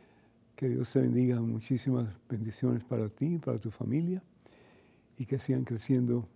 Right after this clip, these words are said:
en santidad ante Dios y ante los seres humanos. No sé si tenemos otro correo electrónico o otra pregunta, o si ya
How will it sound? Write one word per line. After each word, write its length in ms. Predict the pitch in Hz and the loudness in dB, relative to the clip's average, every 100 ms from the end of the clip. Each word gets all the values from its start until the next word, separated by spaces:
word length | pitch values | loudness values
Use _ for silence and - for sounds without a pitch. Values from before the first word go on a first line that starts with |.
| - | -6
en 220 | 120 110 | -2 -2
santidad 640 | - 139 147 147 123 139 143 | 0 2 4 2 2 0 -2
ante 240 | 120 113 113 | -4 -2 -2
Dios 340 | 110 113 104 | -2 -2 -4
y 40 | 117 | -8
ante 200 | 110 117 | -6 -6
los 140 | 113 | -4
seres 320 | - 113 98 | -4 -4 -4
humanos. 280 | 120 117 110 - _ _ - - - - - | -6 -6 -10 -14 _ _ -20 -20 -20 -20 -2
No 80 | 160 | 0
sé 160 | 151 190 | 0 -2
si 140 | 190 | -2
tenemos 520 | 143 139 143 147 135 220 | 2 4 6 4 0 -2
otro 680 | 143 135 135 135 123 120 107 | 2 2 4 4 6 4 0
correo 300 | 123 110 120 | -4 0 0
electrónico 560 | 113 - 139 147 143 | 0 -2 0 0 0
o 240 | 151 127 117 | 0 0 -2
otra 200 | 110 123 | -4 -4
pregunta, 460 | 123 123 165 156 | 0 0 0 0
o 80 | 160 | -2
si 200 | 131 117 | -2 2
ya 240 | 123 127 | 2 2